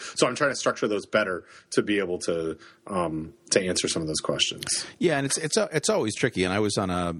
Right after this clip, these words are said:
Speaker 2: a P H D defense yesterday, uh, with Deepikia,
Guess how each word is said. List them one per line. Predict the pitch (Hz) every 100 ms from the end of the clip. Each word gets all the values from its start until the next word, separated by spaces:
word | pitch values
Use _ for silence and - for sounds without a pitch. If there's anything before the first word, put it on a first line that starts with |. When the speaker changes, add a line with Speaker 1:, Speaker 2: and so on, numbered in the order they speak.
| -
Speaker 2:
a | 85
P | - 107
H | 95
D | 104
defense | 92 - 90 -
yesterday, | 92 - 92 90 85 82 82 -
uh, | 82 82 80
with | 80 80 - - 92
Deepikia, | 95 - 95 104 90 85 80